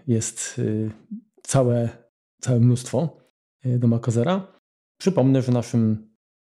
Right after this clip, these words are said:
sponsorem, partnerem podcastu jest, y, firma Synology, y, producent wyśmienitych rozwiązań pamięci, y, sieciowych nas, usług, y, w chmurze i również fajnych routerów.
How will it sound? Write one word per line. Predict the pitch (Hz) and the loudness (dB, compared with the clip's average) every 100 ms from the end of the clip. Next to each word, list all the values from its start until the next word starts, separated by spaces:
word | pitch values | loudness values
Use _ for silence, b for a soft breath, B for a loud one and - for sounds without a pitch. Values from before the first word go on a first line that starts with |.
| - | -18
sponsorem, | - - 117 120 120 127 | -10 -2 0 2 2 0
partnerem | 127 113 117 113 110 117 b b b - | 0 -2 0 0 0 -2 b b b -8
podcastu | 123 - 110 - 175 | -8 -6 -6 0 2
jest, | 143 123 123 - | 4 2 -2 -6
y, | 113 113 | -4 -4
firma | - 117 110 110 | -2 0 0 -2
Synology, | - 110 101 101 185 - _ _ _ _ | -2 -2 -2 -4 -4 -4 _ _ _ _
y, | 202 175 | -2 0
producent | 170 139 123 123 120 - | 0 -2 0 0 0 -4
wyśmienitych | 113 120 120 113 110 107 - | -6 -4 0 0 0 -6 -6
rozwiązań | 123 107 113 107 110 110 113 - | -4 -2 0 0 0 0 -2 -4
pamięci, | 110 107 107 110 110 120 139 127 139 | 0 0 0 -2 -2 -4 -14 -14 -8
y, | 110 | -6
sieciowych | 120 117 113 110 - | -4 -2 -2 -2 0
nas, | 117 - - _ _ _ _ - | 0 -2 -12 _ _ _ _ 0
usług, | 185 - 143 - - | 0 2 -2 -2 0
y, | 131 131 | 2 2
w | 123 | -2
chmurze | - 135 123 135 131 - _ _ _ _ | 0 0 2 0 0 -8 _ _ _ _
i | 220 240 247 226 - _ - | 0 2 4 2 -4 _ 0
również | 123 123 139 | 2 4 2
fajnych | 127 117 113 123 - _ | 0 0 0 -2 -6 _
routerów. | 139 127 113 107 - | -2 0 -2 -4 -14